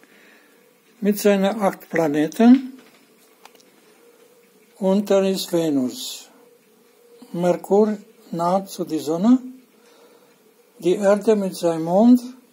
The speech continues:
Dann kommt Mars. Mars ist rotig. Dann kommt Jupiter, Saturn,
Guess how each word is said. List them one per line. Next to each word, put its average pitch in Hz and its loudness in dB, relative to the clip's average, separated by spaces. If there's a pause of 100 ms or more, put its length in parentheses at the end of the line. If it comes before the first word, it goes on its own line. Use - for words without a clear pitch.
(1400)
Dann 165 -8
kommt 175 -4
Mars. 190 -4 (280)
Mars 151 -8 (140)
ist - -20 (520)
rotig. 175 -4 (1200)
Dann 170 -6
kommt 165 -4
Jupiter, 208 -4 (480)
Saturn, 202 0